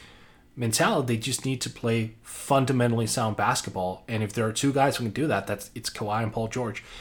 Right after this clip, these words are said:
And also, I'm, I'm also putting this on them. I, I'll give them this. They have an advantage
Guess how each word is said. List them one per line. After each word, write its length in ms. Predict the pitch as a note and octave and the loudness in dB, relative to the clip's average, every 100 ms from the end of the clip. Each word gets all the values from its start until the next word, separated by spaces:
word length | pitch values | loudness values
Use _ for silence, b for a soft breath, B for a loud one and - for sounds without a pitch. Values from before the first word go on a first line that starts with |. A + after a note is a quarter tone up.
| B - | B 2
And 100 | F#3 | 8
also, 260 | G3+ G3 E3+ | 10 8 4
I'm, 240 | G3 F#3+ B B - | 4 2 B B 6
I'm 80 | F#3 | 8
also 240 | A#3 G#3+ | 8 6
putting 360 | D#3 F3+ F#3 D3+ | 4 6 6 4
this 200 | D#3+ D#3 | 2 4
on 160 | B2 | 2
them. 140 | G2+ F2+ | 0 -4
I, 140 | D3+ | -4
I'll 200 | B2+ E3+ | 2 0
give 180 | E3 F#3 | 8 10
them 140 | F3+ | 10
this. 340 | B2 G#2 - - b b b b - - - | 6 0 -2 -8 b b b b -20 -20 -10
They 260 | B2 D#3 F#3 | 2 6 6
have 280 | - F#3 F#3+ | 6 6 8
an 120 | E3 | 6
advantage 680 | A2+ A#2+ B2 G#2+ F#2+ - | 4 6 6 4 0 -6